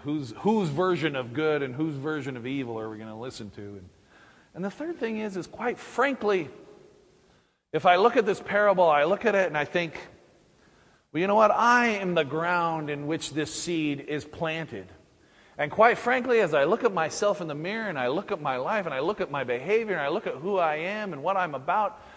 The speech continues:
and I look at it, sometimes there's a lot of wheat, sometimes there's a lot of weeds. In this fertile ground, there is sown within myself wheat and wheat,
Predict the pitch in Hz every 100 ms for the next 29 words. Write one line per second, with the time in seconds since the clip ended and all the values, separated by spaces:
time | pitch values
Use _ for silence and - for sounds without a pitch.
0 | - 139 135 156 185 190 175 160 - 254
1 | 240 247 226 214 202 202 190 170 285 302
2 | - - - - - - _ _ _ _
3 | _ _ _ _ - 185 185 196 190 196
4 | 196 196 196 170 110 - - - - -
5 | - _ _ _ _ _ _ _ _ _
6 | _ _ - 127 196 247 - - 156 131
7 | 120 120 113 101 95 87 - _ _ _
8 | _ _ _ _ _ _ - 156 160 156
9 | - 202 196 196 190 180 175 185 185 170
10 | 170 - 139 117 110 113 135 220 247 -
11 | - - - _ _ _ _ _ - 143
12 | 180 196 165 113 82 76 -